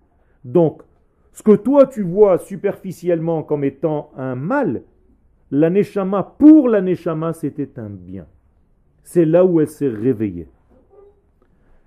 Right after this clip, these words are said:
Et c'est d'ailleurs dans le texte de la Torah, Vaïzaaku El Hashem.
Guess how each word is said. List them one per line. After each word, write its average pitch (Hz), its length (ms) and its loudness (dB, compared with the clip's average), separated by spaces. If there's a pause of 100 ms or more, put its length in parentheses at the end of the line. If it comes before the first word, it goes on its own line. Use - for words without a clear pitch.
(120)
Et 156 120 2
c'est 160 200 -2
d'ailleurs 147 400 0
dans 135 200 -8
le 123 360 -2 (100)
texte 135 280 -4
de 117 100 -6
la 120 120 -4
Torah, 143 320 -4
Vaïzaaku 135 1000 -6 (400)
El 123 120 -6
Hashem. 104 340 -10